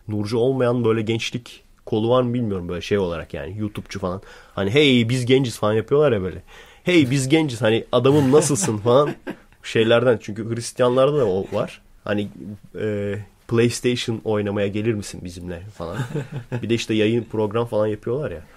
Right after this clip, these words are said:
Speaker 1: Ama işte her ne kadar, ne kadar uğraşırlarsa uğraşsınlar. Yani yukarıdan bir talimat aldıkları için o, yani biz belli bir sınırı geçemiyorlar. Bizim gibi rahat değiller yani. Bizim rahatlığımız orada. Yukarıdan bir talimat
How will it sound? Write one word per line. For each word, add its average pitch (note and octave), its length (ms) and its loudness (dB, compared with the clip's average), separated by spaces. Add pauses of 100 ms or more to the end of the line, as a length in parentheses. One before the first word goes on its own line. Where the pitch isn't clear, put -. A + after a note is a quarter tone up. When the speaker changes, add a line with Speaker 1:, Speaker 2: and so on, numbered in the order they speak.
(320)
Speaker 1:
Ama C3+ 240 6
işte B2 280 2
her C#3+ 180 4
ne D#3 80 4
kadar, C#3 260 4 (380)
ne C#3 120 4
kadar C#3+ 180 6
uğraşırlarsa B2+ 720 4
uğraşsınlar. G#2+ 600 -2 (280)
Yani G#2+ 180 -2
yukarıdan B2 560 2
bir G#2+ 100 -10
talimat A2+ 440 0
aldıkları A#2+ 420 -2
için D#3+ 280 -8 (240)
o, C#3 220 4 (200)
yani A2 180 2
biz B2 220 -6
belli C3 240 2
bir C#3 60 -4
sınırı C3 300 -2
geçemiyorlar. A#2+ 640 -2 (260)
Bizim A2 220 -2
gibi A#2+ 180 2
rahat A#2 300 -2
değiller A#2 300 -2
yani. F2 220 -6 (280)
Bizim D3+ 220 0
rahatlığımız D#3+ 480 4
orada. A2+ 340 2 (240)
Yukarıdan C3+ 460 0
bir C#3+ 60 -10
talimat C#3 540 0